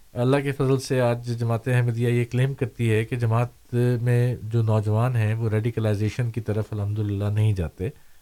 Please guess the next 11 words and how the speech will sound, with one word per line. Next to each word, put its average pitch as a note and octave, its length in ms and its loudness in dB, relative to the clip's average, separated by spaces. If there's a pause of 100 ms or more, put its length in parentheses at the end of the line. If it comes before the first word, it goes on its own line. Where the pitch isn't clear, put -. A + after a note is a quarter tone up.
(260)
اور A2 320 2 (920)
اس G#2+ 300 -4
کو C#3 220 4
یہاں B2+ 240 4
کی B2+ 200 -2
کمیونٹیز، B2 720 0
یہاں A#2 160 2
کی A#2 140 -6
پولیس A#2+ 440 0
اور A2+ 120 2
یہاں A2 220 2